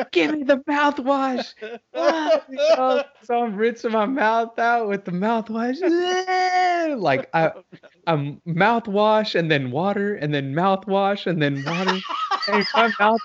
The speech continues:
is, like, on fire 'cause I've got hot water after this, you know, after having the alcohol,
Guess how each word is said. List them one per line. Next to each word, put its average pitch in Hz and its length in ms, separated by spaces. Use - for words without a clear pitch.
is, 185 120
like, 147 180
on 214 260
fire 175 480
'cause 175 220
I've 170 180
got 175 200
hot - 340
water 147 540
after 147 460
this, 135 500
you 165 120
know, 127 240
after 147 440
having 139 400
the 117 80
alcohol, 131 1120